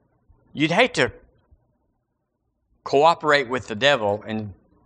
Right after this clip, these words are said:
uh, and resist the Lord. What, what would it say there? Uh, "Submit yourselves, therefore, to the devil, resist God,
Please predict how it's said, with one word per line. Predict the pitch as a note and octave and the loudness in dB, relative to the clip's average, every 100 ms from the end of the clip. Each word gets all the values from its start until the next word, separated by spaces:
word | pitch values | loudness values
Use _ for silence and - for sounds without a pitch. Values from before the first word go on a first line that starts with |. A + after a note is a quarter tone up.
| _ - | _ 0
uh, | A2+ A2+ | 0 0
and | A2+ A2+ | -2 0
resist | A2 G#2+ B2+ C3+ - | 2 2 2 0 -2
the | A2 | 2
Lord. | B2 G#2 D#2 D#2+ _ _ _ _ _ _ _ _ _ _ _ _ _ _ _ _ _ _ _ - | 4 4 -2 -14 _ _ _ _ _ _ _ _ _ _ _ _ _ _ _ _ _ _ _ 0
What, | C3 | 0
what | C3+ D3+ | 2 2
would | D3 | 4
it | C#3+ A#2 | 0 0
say | D3+ D3 | 2 4
there? | C#3 D#3 E3 B2+ | 6 6 4 4
Uh, | B2 A#2 G#2+ - _ _ _ - | 4 6 6 2 _ _ _ -14
"Submit | - D#3 C#3+ D#3+ - | -2 0 2 2 2
yourselves, | E3 C3+ E3 D#3+ C3+ | 2 2 4 4 4
therefore, | C#3+ D3+ A#2+ D#3+ C3+ | 2 2 2 2 2
to | |
the | C3 | 2
devil, | C3 D3 C#3+ D3 D#3 _ _ - - | 2 2 2 -4 -8 _ _ -20 -4
resist | A#2 A#2+ D3 D3+ - | -2 2 2 0 0
God, | D3 C#3+ C#3+ D3+ | 2 4 4 2